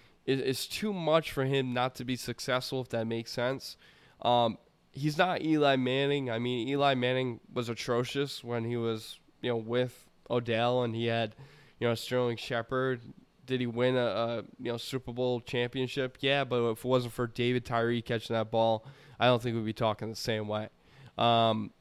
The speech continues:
I do think the G-, you know, the, sorry, the Steelers have a good running game. You know, they have a up and up, uh, defense. But for the most part, I think across the board, I think Cleveland beats them in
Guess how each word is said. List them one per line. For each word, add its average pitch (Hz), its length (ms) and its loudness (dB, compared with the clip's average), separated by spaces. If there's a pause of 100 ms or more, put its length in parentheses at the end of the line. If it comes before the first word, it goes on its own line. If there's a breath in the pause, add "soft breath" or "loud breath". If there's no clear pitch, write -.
(140)
I 135 180 6
do 147 260 6
think 139 380 2
the 120 100 -2
G-, - 240 -14 (300)
you 139 120 2
know, 117 200 4
the, 110 560 -2
sorry, 127 440 2
the 110 160 -4
Steelers 131 720 2
have 123 500 0 (340 soft breath)
a 120 100 0
good 123 300 4
running 110 300 2
game. 120 440 2 (340 soft breath)
You 113 100 2
know, 110 60 4
they 110 120 2
have 113 260 2
a 110 120 0 (100)
up 120 220 0
and 120 120 2
up, 117 420 0
uh, 107 200 0
defense. 123 840 -2 (580 soft breath)
But 135 160 6
for 135 160 2
the 135 100 4
most 139 360 2
part, 131 300 6
I 123 40 0
think 123 200 0
across 135 460 0
the 127 60 -6
board, 127 280 4
I 123 60 4
think 123 240 -4
Cleveland 123 480 0
beats 117 240 -4
them 120 120 0
in 110 160 -2